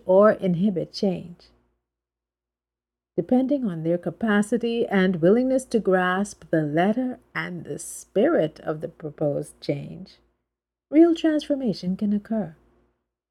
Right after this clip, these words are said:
When leaders shift intrinsically, if the shift is authentic and it closes behavioral gaps, leaders can position themselves to lead team transformation differently.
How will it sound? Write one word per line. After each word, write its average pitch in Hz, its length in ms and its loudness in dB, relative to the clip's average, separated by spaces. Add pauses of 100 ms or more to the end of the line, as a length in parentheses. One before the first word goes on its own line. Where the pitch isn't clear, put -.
(580)
When 185 300 2
leaders 339 340 6
shift - 540 -2
intrinsically, 180 920 -2 (720)
if 381 320 0
the 370 80 4
shift - 580 0 (300)
is 277 320 4
authentic 196 960 -4 (600)
and 175 140 0
it 170 220 0
closes 285 480 4
behavioral 185 680 2
gaps, 147 580 -16 (680)
leaders 330 320 6
can 349 220 0
position 320 500 2
themselves 180 580 4
to 202 120 4
lead 196 380 4
team 214 320 0
transformation 151 800 -8
differently. 170 640 -2